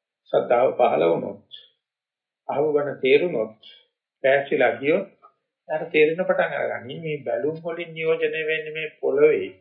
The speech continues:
මේ ශාලාවේ තියෙන පරිණාමයෙන් කොච්චර පුංචි ප්‍රතිශතයක්. ඒක විචිත්‍ර නිසා, ඒක ගණන් කරන්න පුළුවන් නිසා අපි ඒක අල්ලන්න ග-, නටන්න ගියාට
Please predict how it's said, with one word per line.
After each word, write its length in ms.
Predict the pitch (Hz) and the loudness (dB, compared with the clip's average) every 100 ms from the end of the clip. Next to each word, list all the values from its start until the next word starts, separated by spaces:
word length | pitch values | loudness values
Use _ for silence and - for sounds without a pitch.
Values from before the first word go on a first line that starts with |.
| _ _ | _ _
මේ 280 | - - - - _ _ _ _ _ _ _ _ _ _ | -20 -18 -18 -20 _ _ _ _ _ _ _ _ _ _
ශාලාවේ 500 | 117 123 139 147 151 | -2 4 6 6 4
තියෙන 280 | 151 143 143 | 2 -4 -2
පරිණාමයෙන් 680 | - 113 143 156 135 147 185 | -2 -2 -2 -2 -4 -8 -14
කොච්චර 580 | - 175 _ _ 247 240 226 | -18 -20 _ _ -4 0 0
පුංචි 420 | 233 180 185 - | -2 -6 -6 -8
ප්‍රතිශතයක්. 720 | 214 165 180 147 - 87 - - _ _ _ _ _ _ _ _ _ _ _ _ _ | -4 -2 0 0 0 -2 -4 -12 _ _ _ _ _ _ _ _ _ _ _ _ _
ඒක 100 | - 160 | -4 0
විචිත්‍ර 500 | 143 - 208 - 226 | 0 -2 -6 -6 -2
නිසා, 340 | 220 214 214 214 | 0 0 0 0
ඒක 140 | 185 | 0
ගණන් 340 | 165 135 160 180 | 0 0 0 -2
කරන්න 300 | 214 220 220 | 0 0 0
පුළුවන් 300 | 202 208 190 | -2 -2 -4
නිසා 240 | 185 196 | 0 2
අපි 180 | 180 151 | 2 0
ඒක 160 | 151 156 | 0 2
අල්ලන්න 260 | 185 170 | 2 2
ග-, 460 | 156 135 - - - _ _ - | 0 -2 -2 -6 -14 _ _ -8
නටන්න 420 | 113 147 156 143 117 | -2 2 2 0 0
ගියාට 420 | 156 208 196 | 4 4 2